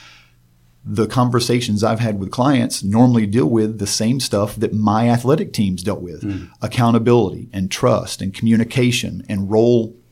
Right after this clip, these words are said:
Speaker 1: acceptance and those things that are gonna help your team be more successful. So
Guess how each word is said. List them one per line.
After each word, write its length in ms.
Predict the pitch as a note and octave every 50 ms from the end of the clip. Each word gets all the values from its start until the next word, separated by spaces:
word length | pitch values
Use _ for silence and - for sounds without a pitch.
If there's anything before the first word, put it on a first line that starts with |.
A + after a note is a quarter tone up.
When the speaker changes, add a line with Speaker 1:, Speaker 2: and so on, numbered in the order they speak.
| _ _ _ _ - - - -
Speaker 1:
acceptance 580 | B2 A#2+ - - - G#2+ - - - G#2 - -
and 160 | G#2 G2+ G2+
those 220 | A2+ A#2 A2+ A2
things 360 | - - A#2 A#2 A2 A2+ G2
that 60 | F#2+ G#2
are 20 | G2+
gonna 140 | G#2 G#2 G#2+
help 180 | A#2 G#2+ G2 G2
your 300 | F#2 F2+ G#2+ C#3+ F#3+ G3
team 280 | - - A2+ G2 F#2+
be 120 | F2+ G2+ G2
more 180 | G2 F#2 F2+
successful. 600 | - - - - - G2 D2+ - - - - - - - - - - - -
So 420 | - - - A#2 A2 G#2+ G#2 G#2